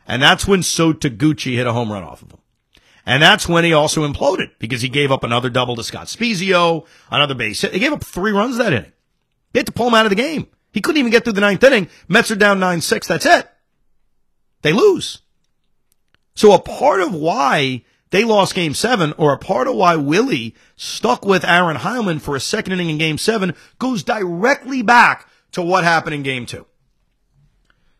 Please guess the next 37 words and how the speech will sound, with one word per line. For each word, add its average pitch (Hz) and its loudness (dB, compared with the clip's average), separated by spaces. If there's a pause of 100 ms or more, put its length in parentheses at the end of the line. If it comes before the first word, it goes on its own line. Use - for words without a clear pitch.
So - -6
Willie 170 2
Randolph 143 2
is 110 -10
number 104 -4
three. - -20 (140)
So - -14
let's 196 -2
get 202 0
down 175 4
to 143 0
T 175 -2
C 160 -4
and 131 -6
Bobby. 113 -2 (480)
I, 160 2
I 226 8
don't 233 4
think 269 -4
it's 190 -2
close. - -6 (640)
I 165 2
gotta 214 6
be 202 2
honest 196 0
with 127 -2
you. 120 0
I 135 0
don't 139 2
think 151 -4
it's 143 -8
close. 117 -6
And 131 -4
I 139 0
mean 202 0
this 180 -6
with 147 -8